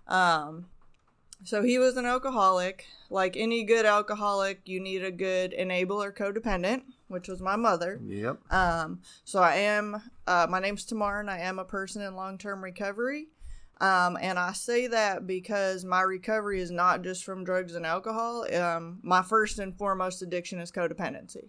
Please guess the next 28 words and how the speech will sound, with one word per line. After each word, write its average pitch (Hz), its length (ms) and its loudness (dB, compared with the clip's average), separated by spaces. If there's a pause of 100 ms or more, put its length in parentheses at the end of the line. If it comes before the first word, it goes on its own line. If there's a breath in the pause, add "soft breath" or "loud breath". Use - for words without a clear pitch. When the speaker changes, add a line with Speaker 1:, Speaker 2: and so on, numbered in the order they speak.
(120)
Speaker 2:
Hmm. 101 160 4 (220)
Speaker 1:
One 185 120 -2
hundred 190 200 -2
percent. 170 440 -12 (200)
Speaker 2:
Yeah. - 140 6 (120)
Speaker 1:
Um, 170 340 4
when 185 200 2
I 175 140 10
look 196 340 4
back, 196 420 4
I 180 140 6
come 202 240 2
by 190 240 6
them 175 200 0
both 180 380 0
honestly, 247 800 2 (260 soft breath)
um, 170 600 0 (240 soft breath)
but 190 180 4
I 185 240 8
grew 196 320 2
up 190 220 0
and 180 100 -6
spent 180 300 -6
most 180 240 -4
time 190 180 -2
with 175 180 -10
my 165 140 -4
mother. 165 540 -6